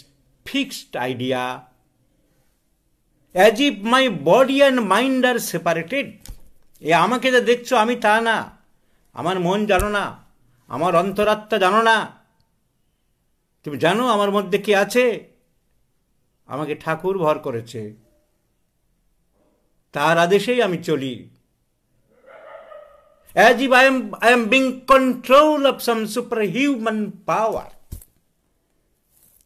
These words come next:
কোনো অদৃশ্য শক্তি দ্বারা আমি পরিচালিত হচ্ছি। তুমি বোঝাতে যাও, সে বুঝবে না, কোনো কথা সে শুনবে না। That is called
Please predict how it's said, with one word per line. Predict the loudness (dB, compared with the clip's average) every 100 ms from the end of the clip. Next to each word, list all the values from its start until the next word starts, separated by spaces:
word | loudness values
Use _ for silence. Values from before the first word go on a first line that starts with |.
| -8
কোনো | -2 2
অদৃশ্য | 2 2 -2 -2 -2
শক্তি | -2 -4 -6
দ্বারা | -2 0 0
আমি | -2 -8 -12 -20 _ _ -6
পরিচালিত | -6 -4 -8 -8 -14 -16
হচ্ছি। | -18 -18 -20 -20 -20 -20 -20 -20 _ _ -20 _ _
তুমি | -4 -2
বোঝাতে | 0 2 0 0
যাও, | -2 -2 -8 -18 _ _ _ _ _
সে | -8
বুঝবে | -6 -6 -2 -2
না, | -4 -10 _ _ _ _ _ _ _ _ _ _ _ _ _ _ _ _ _ _ _ _ _ _ _ _ _ _ _ _ _ _ _
কোনো | 0 2 2
কথা | 2 4 4 4
সে | 2
শুনবে | -2 -4 -4 -6
না। | -8 -14 -20 _ _ _ _ _ -20 -8
That | -8
is | -6 -12 -6
called | -4 -4